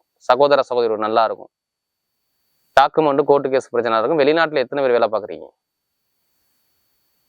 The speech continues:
வேலையில மாறணும் பிளான் இருக்கா? ஜூன், ஜூலைக்கு அப்புறம் கண்டிப்பா மாறிடுவீங்க.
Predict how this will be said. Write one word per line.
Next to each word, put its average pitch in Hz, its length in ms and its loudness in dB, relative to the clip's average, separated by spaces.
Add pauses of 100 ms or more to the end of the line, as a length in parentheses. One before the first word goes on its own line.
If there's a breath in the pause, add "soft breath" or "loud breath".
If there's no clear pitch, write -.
(120)
வேலையில 139 300 4
மாறணும் 131 420 0
பிளான் 127 260 2
இருக்கா? 104 220 0 (380)
ஜூன், 147 300 0
ஜூலைக்கு 127 320 0
அப்புறம் 127 200 -2
கண்டிப்பா 110 240 -4
மாறிடுவீங்க. 101 520 -4